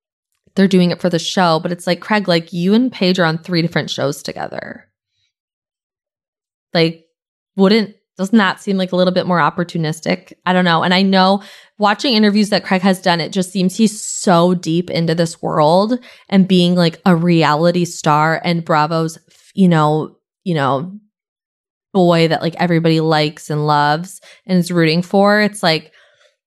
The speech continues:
something is just not sitting right with me about it. I don't know. I can't put my finger on it. I'll, I'll take some time and think about it. But obviously, okay, Amanda and Carl, I mean, oh, Freudian slip.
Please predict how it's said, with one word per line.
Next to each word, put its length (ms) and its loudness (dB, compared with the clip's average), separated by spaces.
something 600 0
is 180 2
just 220 -4
not 240 -2
sitting 320 -6
right 180 -4
with 180 -8
me 120 -6
about 260 -8
it. 140 -8
I 100 -2
don't 160 4
know. 160 6
I 80 2
can't 240 -2
put 80 -6
my 120 4
finger 220 0
on 120 0
it. 20 0
I'll, 260 0
I'll 140 2
take 160 -6
some 160 -4
time 180 -4
and 80 -10
think 120 -12
about 160 -4
it. 40 -14
But 140 -10
obviously, 520 0
okay, 240 -2
Amanda 300 0
and 140 2
Carl, 300 -2
I 40 -6
mean, 160 0
oh, 240 -4
Freudian 340 -2
slip. 220 -4